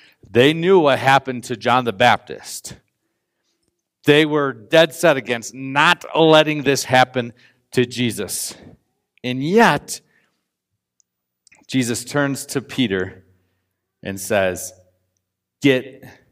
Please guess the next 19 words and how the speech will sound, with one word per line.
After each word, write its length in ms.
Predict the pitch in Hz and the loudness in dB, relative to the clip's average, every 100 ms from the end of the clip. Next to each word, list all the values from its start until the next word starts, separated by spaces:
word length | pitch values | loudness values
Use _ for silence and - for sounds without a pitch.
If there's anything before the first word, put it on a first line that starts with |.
| _ _ _ _ _ | _ _ _ _ _
behind 680 | 117 110 - 107 98 92 87 | -8 -8 -6 -4 -4 -8 -10
me, 440 | 90 90 92 92 _ _ _ _ _ _ _ _ | -10 -10 -12 -18 _ _ _ _ _ _ _ _
Satan." 920 | - - - - 87 87 - - _ _ _ _ _ _ _ _ _ _ _ _ _ _ _ | -16 -14 -12 -10 -10 -12 -20 -20 _ _ _ _ _ _ _ _ _ _ _ _ _ _ _
<laughs> 0 | - - - - _ - - _ - - _ _ _ _ - | -14 -12 -14 -14 _ -20 -20 _ -20 -20 _ _ _ _ -14
Those 160 | 101 | -10
are 120 | 87 | -10
hard 260 | - 92 87 | -8 -8 -8
words. 420 | 110 87 71 - - - | -8 -8 -10 -16 -16 -14
<laughs> 80 | 151 - - - - _ _ _ _ _ _ _ - | -14 -14 -20 -20 -20 _ _ _ _ _ _ _ 0
You 140 | 139 | 4
are 140 | 156 131 | 6 4
a 40 | |
hindrance 460 | 110 180 196 202 - | 0 -6 -4 -6 -6
to 80 | 160 | -8
me, 340 | 147 139 139 - - _ - | -6 -4 -6 -12 -20 _ 0
for 160 | 143 | 0
you 240 | 127 165 175 | 0 2 4
are 100 | 135 | 4
not 480 | 131 139 170 180 | 0 -2 -2 -6